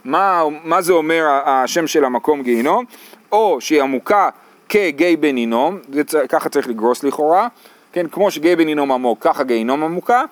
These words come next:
או שהכל יורדים לה על עסקי הינום, שצריך לגרוס פה עסקי חינם, שגיא חינם, למה מגיעים לגיהינום? על עסקי חינם, רש"י מסביר, עסקי חינם,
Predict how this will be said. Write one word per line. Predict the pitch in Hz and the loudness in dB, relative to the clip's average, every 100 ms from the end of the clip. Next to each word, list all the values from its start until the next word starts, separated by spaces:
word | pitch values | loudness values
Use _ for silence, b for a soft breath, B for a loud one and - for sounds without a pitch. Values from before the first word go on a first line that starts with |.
| B B B _ | B B B _
או | 208 269 262 277 B B | 2 4 2 -2 B B
שהכל | - 160 - 240 | -2 -2 2 2
יורדים | 220 202 247 | 2 2 2
לה | 233 | 2
על | 190 | 2
עסקי | 175 - | -2 2
הינום, | 214 190 185 214 247 240 233 | 2 2 0 2 2 2 -2
שצריך | 254 185 202 | -4 -4 -4
לגרוס | 165 185 165 | 0 0 2
פה | 185 | -2
עסקי | 151 - 202 | -2 0 0
חינם, | - 190 220 233 233 240 b b b | 0 -4 0 0 0 -6 b b b
שגיא | - 151 139 180 226 | -4 -4 0 0 0
חינם, | - 208 185 160 113 120 | -2 -6 -2 -2 -2 -4
למה | 131 202 202 | -2 0 0
מגיעים | 170 147 170 | -4 -4 -4
לגיהינום? | 160 147 175 233 | -4 -4 -4 -4
על | |
עסקי | 175 - 180 | -4 -2 -2
חינם, | - 147 233 202 | -2 -2 0 0
רש"י | 196 185 | 0 -2
מסביר, | 147 165 240 226 156 | -6 -4 -2 -2 -2
עסקי | 143 202 | -2 0
חינם, | 180 165 190 240 | 0 0 2 0